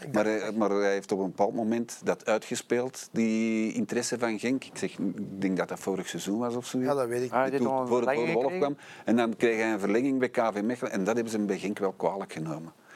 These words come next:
Speaker 2: Dat hij het echt heeft
Speaker 1: Ah, ja,
Speaker 2: uitgespeeld.
Speaker 1: van die onderhandelingen weet ik niks, maar ik dacht in de optiek, omdat hij daar al gespeeld had en dat hij de club kende en dat hij toch al bewezen heeft ondertussen. Want hij zat bij ons in de pro-license cursus en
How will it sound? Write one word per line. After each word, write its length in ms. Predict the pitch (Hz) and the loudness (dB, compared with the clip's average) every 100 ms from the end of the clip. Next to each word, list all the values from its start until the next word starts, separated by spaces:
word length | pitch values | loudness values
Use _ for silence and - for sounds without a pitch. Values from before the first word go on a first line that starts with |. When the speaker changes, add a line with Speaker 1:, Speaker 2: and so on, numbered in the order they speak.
| - | -6
Speaker 2:
Dat 140 | - 98 | 0 2
hij 80 | |
het 160 | 95 90 | 2 0
echt 160 | 113 - | -2 0
heeft 280 | 101 - | -2 0
Speaker 1:
Ah, 180 | 185 208 | 2 2
ja, 60 | 175 | 2
Speaker 2:
uitgespeeld. 560 | - 170 160 196 160 160 | 0 -2 0 0 0 2
Speaker 1:
van 200 | 170 170 | 2 4
die 100 | 170 | 2
onderhandelingen 560 | 156 165 202 190 165 | 4 2 2 0 0
weet 180 | 165 196 | 0 0
ik 60 | 208 | -2
niks, 180 | 208 | 0
maar 160 | 185 175 | 2 2
ik 120 | 170 | 2
dacht 220 | 170 170 | 0 0
in 100 | 202 | -2
de 100 | 156 | 2
optiek, 360 | 151 - 202 208 | 0 0 -2 0
omdat 240 | 185 151 | 2 0
hij 100 | 165 | 0
daar 180 | 147 147 | 2 2
al 120 | 147 | 2
gespeeld 460 | 135 123 - 180 185 | -2 -6 -2 0 0
had 140 | 180 165 | -2 0
en 80 | |
dat 100 | 151 | -2
hij 100 | 143 | -2
de 140 | 143 131 | -2 0
club 220 | 156 139 | -2 -2
kende 240 | - 165 190 | 0 2 2
en 40 | |
dat 160 | 180 151 | 0 -2
hij 80 | 143 | -2
toch 220 | 160 170 | 0 2
al 160 | 165 147 | 2 0
bewezen 440 | 139 139 160 156 | 0 2 2 2
heeft 220 | 170 165 | 0 0
ondertussen. 520 | 160 151 - 170 - - - - - - | -2 -2 -2 -4 -4 -10 -12 -10 -2 4
Want 120 | 170 | 4
hij 80 | 175 | 4
zat 180 | 175 156 | 2 2
bij 100 | 170 | 2
ons 140 | 208 | 2
in 60 | 208 | 0
de 80 | |
pro-license 520 | 151 185 175 185 208 - | 2 2 2 2 -2 -2
cursus 380 | 214 220 208 | -2 -2 -2
en 340 | 160 165 160 | 0 2 0